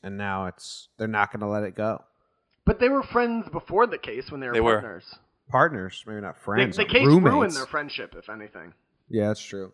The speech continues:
Speaker 1: There's two storylines that didn't get finished.
Speaker 3: Oh.
Speaker 1: That, do you guys, do you guys know? Do you, uh, that I
Speaker 2: What do you
Speaker 1: have? Maybe you guys have your own. How did it,
Speaker 3: Uh,
Speaker 1: how did Amelia die?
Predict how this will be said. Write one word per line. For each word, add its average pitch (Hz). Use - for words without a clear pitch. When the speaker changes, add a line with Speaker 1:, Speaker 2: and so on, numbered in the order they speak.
Speaker 1:
There's 156
two 226
storylines 180
that 135
didn't 143
get 123
finished. 110
Speaker 3:
Oh. -
Speaker 1:
That, 120
do 113
you 127
guys, 117
do 107
you 120
guys 113
know? 127
Do 120
you, 113
uh, 101
that 113
I 117
Speaker 2:
What 117
do 120
you -
Speaker 1:
have? 143
Maybe 120
you 113
guys 113
have 110
your 107
own. 127
How 123
did 131
it, 117
Speaker 3:
Uh, 113
Speaker 1:
how 123
did 135
Amelia 143
die? 123